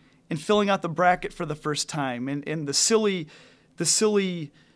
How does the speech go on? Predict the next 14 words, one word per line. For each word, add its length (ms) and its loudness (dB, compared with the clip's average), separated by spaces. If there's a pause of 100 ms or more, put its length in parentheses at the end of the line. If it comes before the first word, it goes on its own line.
(1200)
twist 480 4
where 240 4
they 220 0
decided 600 0
Saint 220 -4
Peter's 420 -2
was 200 -2
their 140 0
team 380 -6 (920)
because 320 -2
of 80 -6
their 80 -4
stuffed 360 -2
penguin. 440 -6